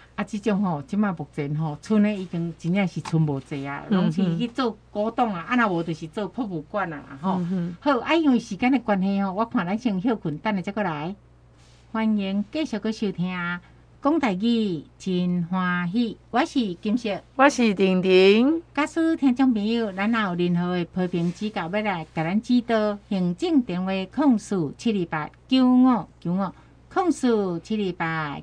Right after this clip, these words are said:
Speaker 1: 九五九五。
Speaker 2: 嘿，咱拄仔咧讲吼，
Speaker 1: 嗯。
Speaker 2: 诶，即个无钱的兄弟吼，
Speaker 1: 嗯。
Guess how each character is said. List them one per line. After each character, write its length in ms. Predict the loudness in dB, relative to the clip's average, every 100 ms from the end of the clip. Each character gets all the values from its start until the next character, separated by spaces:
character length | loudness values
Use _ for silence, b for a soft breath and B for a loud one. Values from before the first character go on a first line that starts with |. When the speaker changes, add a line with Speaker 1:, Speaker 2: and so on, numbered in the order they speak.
| -6
Speaker 1:
九 180 | -4 -2
五 200 | -2 -2 -4 -8 -8
九 140 | 0 4
五。 60 | 4 2 b b b b b b
Speaker 2:
嘿， 200 | 0 2
咱 160 | 4 4
拄 160 | 8
仔 100 | 8 8
咧 120 | 6
讲 320 | 6 6 8
吼， 280 | 6 4 2 B
Speaker 1:
嗯。 280 | -2 -2 -2 -8 _
Speaker 2:
诶， 240 | 6 6
即 160 | 6 6
个 180 | 8 6
无 320 | 4 4 4
钱 180 | 2 0
的 180 | 2 2
兄 220 | 2 0
弟 240 | 0 0
吼， 180 | 2 2 0
Speaker 1:
嗯。 200 | -4